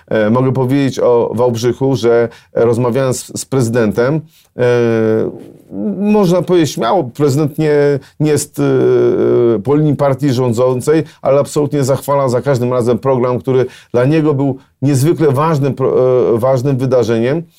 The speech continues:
E, kiedy zapytali go, e, kie-, dla, e, jaka była główna siła,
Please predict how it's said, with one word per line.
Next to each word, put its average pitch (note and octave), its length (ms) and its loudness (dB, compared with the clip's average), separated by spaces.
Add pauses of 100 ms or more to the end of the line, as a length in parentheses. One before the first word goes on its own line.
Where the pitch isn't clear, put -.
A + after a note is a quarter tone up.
(160)
E, B2 500 0
kiedy C3+ 260 0
zapytali C#3 500 0
go, C3+ 60 0
e, C3 60 0 (680)
kie-, C#3+ 140 -2
dla, B2+ 240 -2
e, B2 60 0 (1120)
jaka C3+ 300 0
była C3 160 0
główna C#3+ 360 0
siła, B2+ 380 -2